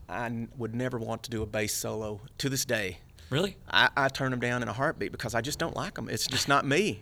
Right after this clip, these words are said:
Speaker 1: man, you know? I would rather serve the song, and plus, you know, bass, bass solos are always a cliched joke, you
Speaker 2: I
Speaker 1: know?
Speaker 2: know, right?
Speaker 1: Uh, time to talk.
Speaker 2: It's trouble when the drums stop. What does that mean? Bass solo.
Speaker 1: Exactly. That's when
Speaker 2: <laughs>
Speaker 1: everybody starts talking. And it, it was a cliched thing, and I'm, I was never good at it, so I always gravitated.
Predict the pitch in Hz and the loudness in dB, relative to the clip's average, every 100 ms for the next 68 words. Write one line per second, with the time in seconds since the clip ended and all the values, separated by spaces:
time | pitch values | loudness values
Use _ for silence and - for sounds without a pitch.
0 | - 110 127 135 135 160 165 - - - | -6 -2 0 2 2 2 -2 -12 -4 6
1 | 160 151 151 131 - 147 170 175 - 151 | 8 10 8 6 4 4 4 2 2 4
2 | 143 135 139 175 180 233 233 - 202 196 | 6 6 6 4 2 2 2 2 2 2
3 | 160 185 - - - - 175 185 - - | 4 4 2 -6 -16 -2 0 0 -2 -8
4 | - - - 180 185 160 170 180 165 - | -6 0 4 6 6 6 6 6 4 6
5 | 190 185 190 190 165 190 208 - 143 139 | 6 6 8 8 10 10 10 8 6 8
6 | 143 175 131 135 156 147 - - - 151 | 10 10 10 10 10 8 4 -10 4 6
7 | 170 160 175 196 - - - - - 160 | 8 6 8 8 6 0 2 4 8 10
8 | 135 127 123 110 135 139 - 113 104 135 | 10 8 6 6 6 6 6 4 4 2
9 | 135 151 127 107 104 - - 120 131 - | 4 4 4 0 -2 -8 0 6 8 8
10 | 113 101 - 135 117 143 160 226 131 156 | 6 4 4 4 8 8 10 8 8 10
11 | 160 156 165 160 - 165 156 - 180 170 | 10 10 8 8 8 6 6 4 4 4
12 | 175 - 139 151 147 160 156 135 135 185 | -2 0 2 4 4 4 2 0 4 4
13 | 170 185 180 151 170 175 180 135 117 135 | 6 6 6 4 2 4 4 4 2 0
14 | 120 110 127 127 120 143 147 147 151 - | -2 0 0 0 2 4 6 6 4 0
15 | 139 135 113 117 143 143 131 127 127 120 | -4 0 2 2 2 2 2 2 2 0
16 | 113 113 | 0 0